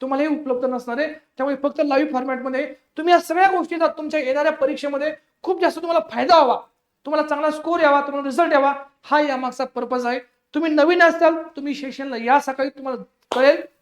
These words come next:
याचं व्हॅल्यू किती आहे. जे जुने मुले विद्यार्थी आपले, त्यांनी तुम्ही नक्की कमेंट करा. तुमचं सगळ्यांचं तुम्ही एक्साइट-, एक्सायटेड होता ना तुम्ही आता की सेशन सुरू करावं. So तुमची इच्छा आता पूर्ण केलेली आहे.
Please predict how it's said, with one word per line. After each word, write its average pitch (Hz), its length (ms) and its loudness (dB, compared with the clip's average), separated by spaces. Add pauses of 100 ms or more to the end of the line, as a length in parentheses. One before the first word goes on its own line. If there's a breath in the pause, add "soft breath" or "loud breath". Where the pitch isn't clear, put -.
(100)
याचं 240 160 -6
व्हॅल्यू 214 320 -8
किती 240 240 -8
आहे. 196 80 -10 (360)
जे 330 100 0
जुने 330 280 2
मुले 370 220 0
विद्यार्थी 320 380 2
आपले, 269 320 0
त्यांनी 254 360 -8
तुम्ही 269 220 -8
नक्की 269 180 -4
कमेंट 285 340 -2
करा. 254 160 0
तुमचं 254 300 -6
सगळ्यांचं 262 460 -4
तुम्ही 277 440 -8
एक्साइट-, 294 420 0
एक्सायटेड 311 400 0
होता 294 160 0
ना 330 100 0
तुम्ही 339 220 0
आता 254 160 0
की 262 140 -8
सेशन 262 220 -6
सुरू 277 220 -6
करावं. 262 280 0
So - 400 -14
तुमची 262 200 -6
इच्छा 254 160 -6
आता 254 120 -2
पूर्ण 254 280 -10
केलेली 247 280 -8
आहे. 277 80 -4